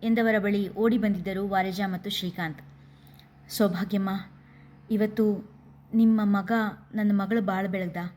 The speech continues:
ನಮ್ಮ ಮರ್ಯಾದೆ ಉಳಿಸಿ ನಮ್ಮನ್ನು ಬದುಕಿಸ್ತಾ" ಎಂದು ಇಬ್ಬರೂ ಕೈಮುಗಿದು ನಿಂತರು. ಅವರ ಮಾತಿಗೆ ಒಂದು ಚೂರೂ ಲಕ್ಷ್ಯ ಕೊಡದೆ, "ಆದಿ, ಇದೇನಿದು?"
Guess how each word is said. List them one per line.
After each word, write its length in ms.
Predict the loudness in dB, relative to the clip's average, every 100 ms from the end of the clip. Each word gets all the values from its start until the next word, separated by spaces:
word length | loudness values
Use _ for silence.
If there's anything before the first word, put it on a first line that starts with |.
| -20 -20 -20 -10 0
ನಮ್ಮ 240 | 4 4
ಮರ್ಯಾದೆ 380 | 4 2 2 2
ಉಳಿಸಿ 500 | 2 0 -2 -2 -2
ನಮ್ಮನ್ನು 300 | 0 2 2
ಬದುಕಿಸ್ತಾ" 720 | 0 -2 -2 -4 -4 -8 -10 -20 -20 -20 -20 -20 -6
ಎಂದು 200 | -2 -2
ಇಬ್ಬರೂ 360 | -2 2 2 2
ಕೈಮುಗಿದು 440 | 0 0 0 -2
ನಿಂತರು. 360 | -2 -4 -6 -10 -12 -20 -20 -20 -20 -20 -6
ಅವರ 200 | 0 2 4
ಮಾತಿಗೆ 360 | 2 0 0
ಒಂದು 220 | 2 2 2
ಚೂರೂ 300 | 2 2 2
ಲಕ್ಷ್ಯ 340 | 0 0 -2
ಕೊಡದೆ, 460 | -2 -4 -2 -4 -6 -16 -20 -20 -20 _ -20 -6 2
"ಆದಿ, 480 | 4 4 2 0 -8 -20 -14 -4
ಇದೇನಿದು?" 800 | 0 2 2 2 2 0 -6